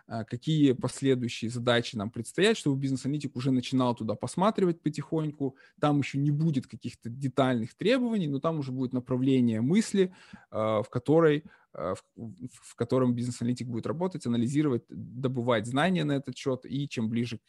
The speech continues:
к этим вехам на, а, дорожной карте продукта, а, мы будем подходить, тем больше знаний у бизнес-аналитика будет. Ему важно для этого понимать, куда нужно двигаться. В целом, наверно, это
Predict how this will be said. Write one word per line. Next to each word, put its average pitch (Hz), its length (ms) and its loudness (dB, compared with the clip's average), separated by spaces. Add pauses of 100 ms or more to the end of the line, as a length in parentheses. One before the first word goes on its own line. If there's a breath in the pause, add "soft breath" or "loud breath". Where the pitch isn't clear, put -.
(180)
к - 60 -4
этим 110 360 -4 (240 loud breath)
вехам 120 640 2
на, 113 440 0 (320 loud breath)
а, 107 360 0
дорожной 120 420 0
карте 113 340 -2
продукта, 117 640 -2 (360 loud breath)
а, 98 320 -6
мы 120 140 2
будем 110 220 -2
подходить, 165 480 -2
тем 143 220 2
больше 127 280 0
знаний 110 320 -2
у 98 60 -4
бизнес-аналитика 123 680 -6
будет. 90 280 -8
Ему 104 140 -4
важно 107 280 -2
для 95 140 -6
этого 101 180 -10
понимать, 107 360 -6
куда 104 260 -6
нужно 92 280 -8
двигаться. - 440 -18 (100)
В - 80 -20
целом, 226 360 6
наверно, 175 600 8 (260 loud breath)
это 139 720 6